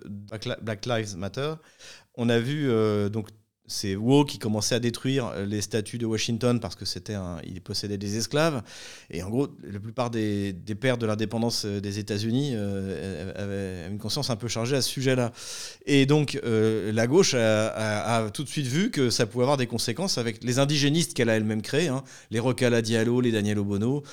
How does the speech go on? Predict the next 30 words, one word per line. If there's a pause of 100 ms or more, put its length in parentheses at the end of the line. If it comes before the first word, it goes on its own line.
(140)
tout
ça,
c'est
du
gauchisme. (440)
Euh,
et
eux,
euh, (460)
et
eux,
en
fait,
euh,
ils
se
sont
mis
à
parler
de
Colbert,
parce
que
Colbert
est
l'auteur
du
Code
noir,